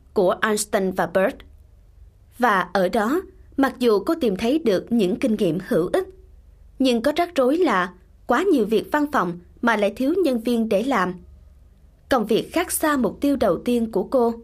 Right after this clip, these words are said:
Sau hai năm, cô rời công ty đó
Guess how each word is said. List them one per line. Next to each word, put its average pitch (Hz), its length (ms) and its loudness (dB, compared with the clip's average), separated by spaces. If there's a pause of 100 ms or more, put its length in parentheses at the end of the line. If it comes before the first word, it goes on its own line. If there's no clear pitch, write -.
(600)
Sau 226 340 0
hai 220 220 -2
năm, 220 200 0 (340)
cô 247 120 2
rời 220 180 4
công 247 180 -2
ty 240 180 0
đó 233 300 0